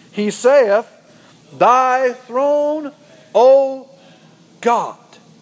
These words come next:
is forever and ever. A scepter of righteousness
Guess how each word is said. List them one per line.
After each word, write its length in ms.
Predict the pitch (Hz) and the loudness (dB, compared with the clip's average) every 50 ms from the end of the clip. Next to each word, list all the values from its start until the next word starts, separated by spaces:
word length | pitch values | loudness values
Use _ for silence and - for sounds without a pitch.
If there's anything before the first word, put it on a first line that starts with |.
| _ _ _ _ _ _ _ _ - - | _ _ _ _ _ _ _ _ -18 -8
is 240 | 208 220 226 208 - | -4 -4 -4 -4 -6
forever 640 | - - 175 - - 208 226 269 277 285 277 285 294 | -12 -14 -12 -8 -2 -2 0 0 0 -2 -4 -8 -10
and 120 | 285 226 | -10 -6
ever. 280 | 233 240 254 240 233 202 | -6 -4 -4 -4 -4 -6
A 80 | 175 | -8
scepter 540 | 160 - - - 262 285 269 285 - 262 247 | -8 -10 -12 -6 -6 -6 -6 -6 -10 -10 -10
of 100 | 214 196 | -8 -6
righteousness 640 | 220 226 240 247 233 233 233 202 240 240 233 - | -6 -6 -6 -6 -6 -8 -14 -14 -12 -14 -14 -14